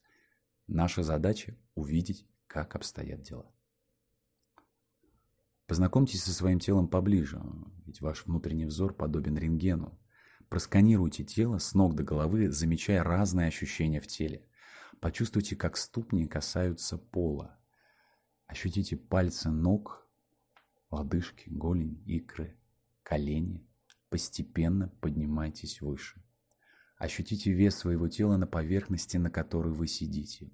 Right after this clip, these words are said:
Помните, что если вы отвлеклись, в этом нет ничего страшного. Это равноценная часть упражнения. Почувствуйте живот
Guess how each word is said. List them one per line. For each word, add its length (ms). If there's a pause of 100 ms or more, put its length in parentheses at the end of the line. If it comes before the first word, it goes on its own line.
Помните, 400
что 220
если 320
вы 160
отвлеклись, 500
в 140
этом 340
нет 240
ничего 400
страшного. 540
Это 160
равноценная 580
часть 320
упражнения. 560 (1700)
Почувствуйте 540
живот 460